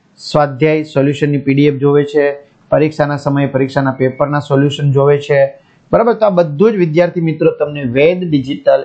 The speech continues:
એજ્યુકેશન નામની એપ્લિકેશન, જે Google Play Store કે જ્યાંથી તમે ગેમ ડાઉનલોડ કરવાના છો, તો ત્યાં જઈને અત્યારે જ તમે ડાઉનલોડ કરો, જેમાં નીચે મુજબની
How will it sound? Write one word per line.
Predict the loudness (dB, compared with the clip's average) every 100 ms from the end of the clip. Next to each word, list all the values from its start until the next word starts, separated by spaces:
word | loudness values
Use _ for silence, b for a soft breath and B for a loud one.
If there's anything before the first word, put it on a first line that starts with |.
| -4 -4
એજ્યુકેશન | -2 2 2 0 -4 -4 -2
નામની | -2 -2 -2 -2
એપ્લિકેશન, | 0 0 0 0 0 -2 -2 -12 b b _
જે | -2 2
Google | 2 4 2 2
Play | -2 -2
Store | -2 0
કે | 0 0
જ્યાંથી | 0 -2 -4
તમે | 0 0
ગેમ | 4 2 2 -4 -16 _ _ _ _ 2
ડાઉનલોડ | 4 2 2 2 2
કરવાના | 0 2 0 -2 -4
છો, | -2
તો | -2 0
ત્યાં | 2 2
જઈને | 2 0
અત્યારે | -2 0 0 0
જ |
તમે | 0 2
ડાઉનલોડ | 2 2 2 0 0
કરો, | 0 0 -2 b b b -2
જેમાં | 0 2
નીચે | 0 2 2
મુજબની | 2 2 0 -2